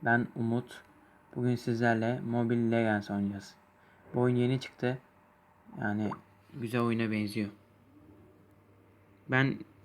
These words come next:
e, dün gece yükledim. İki üç el attım. Yani size de bir el atmak istiyorum. Oyun lol, e, oyununu biliyorsunuzdur.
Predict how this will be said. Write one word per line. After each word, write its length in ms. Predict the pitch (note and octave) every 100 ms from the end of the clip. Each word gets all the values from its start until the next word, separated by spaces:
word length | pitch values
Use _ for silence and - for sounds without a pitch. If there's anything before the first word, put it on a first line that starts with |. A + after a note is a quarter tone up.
| -
e, 280 | C3 A#2+ A#2
dün 220 | A2 C#3 C3+
gece 500 | B2+ B2 C#3+ D3 -
yükledim. 520 | - - B2 B2+ D#3+ D#3+ - - - - -
İki 200 | - C#3+
üç 180 | C3+ D3+
el 180 | C3+
attım. 400 | C3 - D#3 D#3 - - - -
Yani 200 | A2+ A2
size 280 | - B2 A#2
de 180 | A2+ - -
bir 200 | - A2+
el 100 | G#2+
atmak 240 | G#2 G#2+
istiyorum. 360 | G#2 - G#2+ B2 - - - - - _ - - - - - _ - - - - - - - - - - - - - - - - - - - - - - - _ - - -
Oyun 440 | C3+ D3+ D#3 - - - -
lol, 260 | C#3+ D3+ D3+ - - _ -
e, 640 | C#3 B2+ B2 A#2+ A#2+ A#2+ -
oyununu 480 | - B2+ C3 C3+ C#3+
biliyorsunuzdur. 800 | C3 C#3 C3+ B2 A#2 A2 B2+ C3